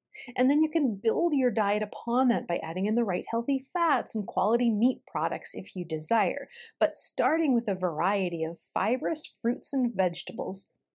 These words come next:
bitter foods, raw nuts and seeds, and well-prepared beans and lentils is a great way to improve the health of your gut microbiome. And if you can do that, you may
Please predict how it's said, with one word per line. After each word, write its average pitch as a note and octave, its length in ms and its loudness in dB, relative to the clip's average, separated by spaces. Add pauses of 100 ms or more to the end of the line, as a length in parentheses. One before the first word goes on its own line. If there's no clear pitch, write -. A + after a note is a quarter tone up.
(160)
bitter D4 240 2
foods, - 600 -6 (280)
raw C#4 240 4
nuts - 360 0
and A3 180 0
seeds, F3+ 640 -2
and A3 240 0
well-prepared A#3+ 680 2
beans G#3 260 -2
and F#3 220 -2
lentils A#3 460 0
is A#3 120 -2
a C4 60 0
great B3 560 0
way F#3 280 2 (240)
to C4 120 2
improve F#3 600 0
the G3+ 120 -2
health F#3+ 340 -8
of F#3 120 -6
your E3+ 260 -4
gut D3+ 200 -2 (240)
microbiome. D#3+ 880 -4 (680)
And A3+ 100 6
if A3 140 0
you G3 100 -2
can F#3+ 240 0
do D#4+ 340 6
that, E3+ 280 2 (320)
you A#3 360 4
may A#3 220 4